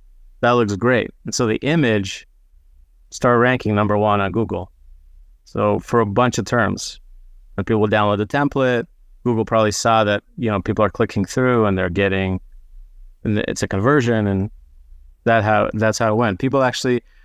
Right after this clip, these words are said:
we found it translated in different languages. We found a whole page in Russian that translated the whole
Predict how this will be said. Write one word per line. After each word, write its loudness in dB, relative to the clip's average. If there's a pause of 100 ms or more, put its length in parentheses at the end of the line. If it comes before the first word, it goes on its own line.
(160)
we 0
found 0
it -4
translated 0
in 0
different -2
languages. 0
We 0
found -2
a 0
whole 0
page 0
in 0
Russian 0
that -8
translated 0
the -2
whole 0